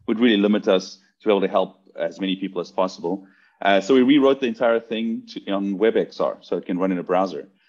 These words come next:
So now there's no software to download. You literally, it's like a Google Meet link. You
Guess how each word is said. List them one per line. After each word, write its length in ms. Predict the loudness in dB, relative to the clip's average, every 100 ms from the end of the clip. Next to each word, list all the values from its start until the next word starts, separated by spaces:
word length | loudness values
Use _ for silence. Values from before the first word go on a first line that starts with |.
| _
So 120 | -4
now 100 | 0
there's 160 | 0 0
no 120 | -2
software 320 | 0 -2 -2
to 60 | -4
download. 400 | -4 -4 -4 -6
You 100 | -6
literally, 580 | -8 -6 -2 -2 -2 -10 _ _ -20
it's 140 | -6
like 180 | -6 -2
a 60 | -4
Google 300 | -4 -2 0
Meet 260 | 0 -2
link. 200 | -8 -10 -14
You 220 | -10 -10